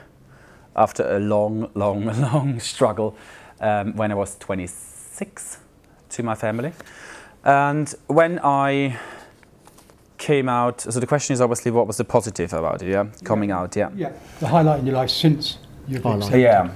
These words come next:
Speaker 3: Mm.
Speaker 1: I just go and get the corner.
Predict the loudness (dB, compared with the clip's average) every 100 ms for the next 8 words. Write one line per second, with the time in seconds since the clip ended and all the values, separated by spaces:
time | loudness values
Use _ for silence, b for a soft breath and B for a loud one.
0 | -12 -6 -6 -6 -12 -20 -20 -20 -20 -20
1 | -20 -20 -20 -20 -20 -20 -20 -20 -6 2
2 | 2 2 -8 -20 _ -20 -20 -20 _ _
3 | -14 -6 -4 0 2 2 -2 -10 -20 -16
4 | -16 -18 _ _ _ 0 0 0 -2 0
5 | 0 -4